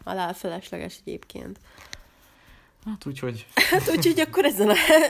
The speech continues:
Speaker 1: ez idei karácsonyon ez megoldódott igazából.
Speaker 2: Nekem egyébként abszolút, és megmondom őszintén, a családom is sokkal nyugodtabb, hogy ezt nem vállaltuk be idén. Megmondtuk, hogy kész, család együtt,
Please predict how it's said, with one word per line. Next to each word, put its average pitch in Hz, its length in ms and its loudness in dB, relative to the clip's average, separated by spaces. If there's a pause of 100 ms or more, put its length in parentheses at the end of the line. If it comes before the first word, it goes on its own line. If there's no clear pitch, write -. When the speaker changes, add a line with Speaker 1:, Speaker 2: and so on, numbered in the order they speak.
Speaker 1:
ez 339 240 -2
idei 185 260 -2
karácsonyon 196 540 0
ez 202 200 -2
megoldódott 180 760 -4
igazából. 247 560 -4
Speaker 2:
Nekem 160 260 -4
egyébként 123 440 -4
abszolút, 101 480 -6
és 104 320 -8
megmondom 98 380 -4
őszintén, 104 380 -4
a 101 60 -6
családom 92 360 -6
is 92 100 -8
sokkal - 340 -10
nyugodtabb, 95 500 -8
hogy 95 160 -12
ezt 95 160 -8
nem 95 200 -8
vállaltuk 95 540 -8
be 107 160 -10
idén. 120 420 -6 (460)
Megmondtuk, 92 540 -8
hogy 101 260 -8 (120)
kész, - 480 -8
család - 440 -10 (140)
együtt, 95 680 -10